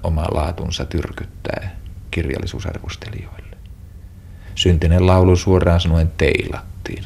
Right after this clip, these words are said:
Jälki on oikein ruman näköistä. Hän oli apurahapaitsiossa viimeiseen saakka. Hän sai ensimmäisen taiteilija-apurahan seitsemännen kirjansa jälkeen.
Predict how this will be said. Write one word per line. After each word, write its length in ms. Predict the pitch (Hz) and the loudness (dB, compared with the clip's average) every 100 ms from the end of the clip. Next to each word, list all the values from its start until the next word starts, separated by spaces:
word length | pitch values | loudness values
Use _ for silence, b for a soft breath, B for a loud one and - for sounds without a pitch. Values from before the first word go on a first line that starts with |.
| - | -8
Jälki 360 | 82 85 - - - | -4 -2 -2 -4 -2
on 120 | 50 | -4
oikein 260 | - - | -4 -6
ruman 300 | - - - - | -6 -6 -6 -8
näköistä. 500 | - - - - - - - B B B B | -8 -8 -10 -12 -12 -14 -16 B B B B
Hän 140 | 98 | 0
oli 160 | 90 87 | 4 4
apurahapaitsiossa 1160 | 90 98 92 92 90 90 85 - 82 80 85 | 4 4 4 2 2 2 0 -2 -2 -2 -2
viimeiseen 800 | 87 90 78 65 80 - - - | 0 0 0 -2 -6 -6 -8 -8
saakka. 720 | - - - - - - - - - B B B B | -8 -8 -10 -16 -18 -18 -18 -16 -18 B B B B
Hän 140 | - 98 | -8 0
sai 200 | 87 85 | 2 2
ensimmäisen 400 | 92 90 90 85 | 2 2 2 4
taiteilija-apurahan 1040 | 92 82 78 78 76 - 73 85 90 - B B B B B B B B - - | 2 2 0 0 -2 -4 -4 -2 -2 -4 B B B B B B B B -14 -4
seitsemännen 600 | - 92 - 80 80 73 | 2 2 2 0 0 0
kirjansa 420 | - 71 65 69 | -2 -4 -4 -4
jälkeen. 680 | 67 67 - - - - | -4 -4 -6 -8 -10 -8